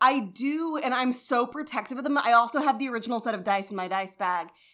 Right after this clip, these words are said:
and I get so concerned after every time we play. Like, I make sure that they're all still there because they're my lucky dice.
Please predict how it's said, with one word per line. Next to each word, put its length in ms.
and 140
I 160
get 200
so 220
concerned 560
after 240
every 240
time 180
we 120
play. 280
Like, 180
I 100
make 240
sure 200
that 140
they're 160
all 160
still 280
there 200
because 440
they're 120
my 140
lucky 240
dice. 340